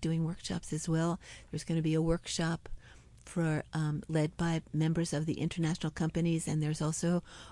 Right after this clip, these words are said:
a workshop that's going to be led by a woman who's coming from Greece who specifically does, um, theater for social justice, and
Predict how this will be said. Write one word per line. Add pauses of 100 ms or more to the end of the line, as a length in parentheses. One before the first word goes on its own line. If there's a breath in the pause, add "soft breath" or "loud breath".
a
workshop
that's
going
to
be
led
by
a
woman
who's
coming
from
Greece (360 loud breath)
who (140)
specifically
does, (420 loud breath)
um,
theater
for
social
justice,
and